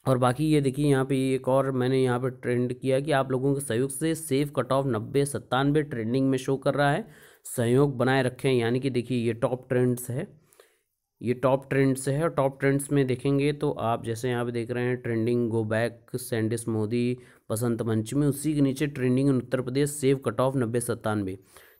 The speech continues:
तो ये बहुत ज़्यादा, अभी पैंतालीस हज़ार के लगभग ट्वीट हुए हैं, और मैक्सिमम से मैक्सिमम इसको कई लाख,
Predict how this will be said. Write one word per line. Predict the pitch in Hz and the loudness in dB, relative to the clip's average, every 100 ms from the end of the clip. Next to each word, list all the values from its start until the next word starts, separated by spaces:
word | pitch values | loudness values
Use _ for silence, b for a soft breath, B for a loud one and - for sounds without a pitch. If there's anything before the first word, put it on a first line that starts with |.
| - | -4
तो | |
ये | 135 | -4
बहुत | 110 131 135 165 147 | 0 0 4 2 4
ज़्यादा, | 139 147 147 | 4 6 6
अभी | 135 143 | 4 2
पैंतालीस | 139 120 123 127 143 143 | 2 0 2 2 2 0
हज़ार | 117 127 131 | 0 2 2
के | 135 | 2
लगभग | 123 131 131 | 0 -2 -4
ट्वीट | 135 127 127 | -2 -2 0
हुए | 135 | 2
हैं, | 139 | 4
और | 156 160 | 4 2
मैक्सिमम | 127 113 113 147 147 | 2 0 0 0 2
से | 147 120 | 0 -2
मैक्सिमम | 113 123 151 143 | -4 -4 -2 -2
इसको | 139 151 | 0 -2
कई | 143 135 | 0 0
लाख, | 104 110 123 147 - | 0 2 2 2 -2